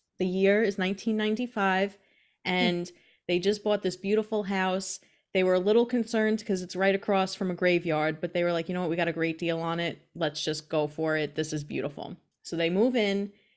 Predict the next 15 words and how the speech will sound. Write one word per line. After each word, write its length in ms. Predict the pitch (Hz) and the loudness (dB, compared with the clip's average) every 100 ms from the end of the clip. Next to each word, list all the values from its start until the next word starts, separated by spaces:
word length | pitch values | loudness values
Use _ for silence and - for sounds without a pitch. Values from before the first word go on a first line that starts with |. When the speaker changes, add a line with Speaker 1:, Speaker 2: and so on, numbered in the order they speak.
| _ | _
Speaker 1:
and, 480 | - 180 175 180 175 - - - | -2 0 2 -2 -6 -12 -20 -6
you 80 | 285 | 2
know, 80 | 285 | 2
they're 120 | 339 | 2
just 180 | 403 - | -2 0
going 220 | 220 202 | 2 4
about 240 | 185 175 | 4 2
their 100 | 180 | 2
lives. 540 | 165 170 175 175 185 - - _ _ | 0 2 2 2 0 -8 -18 _ _
They're 140 | 226 226 | 2 4
listening 400 | 226 240 226 214 | 4 6 4 4
to 100 | 202 | 2
Nine 220 | 196 196 | 2 2
Inch 240 | 190 - | 2 0
Nails. 520 | 185 185 185 185 185 | 0 0 0 -2 -4